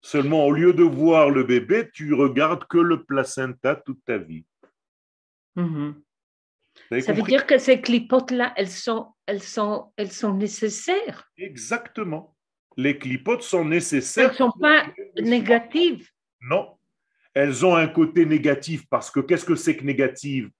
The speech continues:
Speaker 1: Et là, il faut maintenant traduire la notion de négatif.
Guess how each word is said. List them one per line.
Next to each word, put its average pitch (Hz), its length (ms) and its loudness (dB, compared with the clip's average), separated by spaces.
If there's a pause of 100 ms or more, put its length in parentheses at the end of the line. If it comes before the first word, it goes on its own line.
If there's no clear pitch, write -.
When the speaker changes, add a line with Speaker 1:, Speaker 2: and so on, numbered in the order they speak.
Speaker 1:
Et 104 100 -2
là, 139 220 6
il 117 180 -4
faut 135 220 -2
maintenant 120 360 -4
traduire 120 640 -2
la 113 100 0
notion 117 380 -8
de 107 120 -4
négatif. 104 540 -6